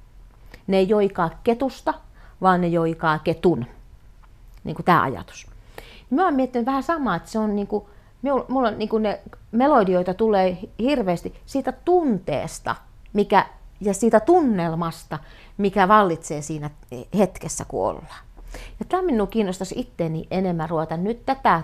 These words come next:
asiaa tutkimaan, että kun ne melodiat tänne tulee, ne pitäisi tallentaa. Miehän lauloin lentaa tuonne puhelimeen, että la la la la la la la la.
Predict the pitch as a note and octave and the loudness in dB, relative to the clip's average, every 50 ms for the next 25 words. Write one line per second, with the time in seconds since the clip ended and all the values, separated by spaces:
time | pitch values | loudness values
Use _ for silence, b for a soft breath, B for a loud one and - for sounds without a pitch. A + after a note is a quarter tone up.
0 | - - F3+ F3+ - - E3+ D#3+ D#3 D3+ D3 G3 F#3 F3+ - - D#3+ D#3+ D3+ D3 | -2 -2 -2 -2 -2 0 -2 -2 -2 -2 -4 -4 -6 -6 -6 -8 -6 -6 -6 -8
1 | D3 B B B B B B B B B B - - - F#3 F#3 - - - - | -8 B B B B B B B B B B -8 -4 -4 -4 -4 -6 -10 -20 -20
2 | - - - - - - G3 F#3+ F#3+ G3 A#3 C4 D4+ C#4 G#3 F3 D3+ - - - | -20 -20 -20 -14 -6 -4 -2 0 2 2 4 4 4 4 2 0 -2 -4 -4 -6
3 | D3 D3 D3 - - C4 D#4 F4 E4+ D#4 D4 C#4+ C#4 - - - - - _ _ | -6 -6 -6 -6 -4 -2 0 0 0 0 0 0 -2 -6 -12 -20 -20 -20 _ _
4 | - - _ - - - - - - A#3 G#3 A3+ G#3 F3 - - G3+ G#3 A3 A#3 | -20 -20 _ -20 -20 -20 -14 -10 -6 -4 0 0 0 0 2 4 4 4 4 4
5 | A#3+ B3 C4 - B3+ B3 B3 A#3 G3 F#3 G3 F#3+ F#3+ G3 G3 G3 F#3+ F#3 F#3 F3+ | 2 0 2 4 4 4 4 4 2 -2 -2 0 2 4 4 4 4 2 0 0
6 | F3+ F3+ - F3+ F3 D#3+ - F3+ E3 F3+ F#3+ F#3 F#3 F#3 F3+ E3+ E3 G3+ C4+ E4+ | -4 -6 -6 -6 -8 -8 -6 -4 -2 0 0 0 0 0 -2 -2 0 0 0 2
7 | E4 E4 D#4+ D#4 C#4+ B3+ A3 G#3+ A3 A3+ G#3+ G#3+ A3 G#3+ F3+ E3+ E3+ F3 F3 E3+ | 0 0 2 2 4 6 6 6 6 6 4 2 0 0 0 0 0 0 -2 -2
8 | F3 G3 G#3+ G#3+ | -2 -2 -2 -2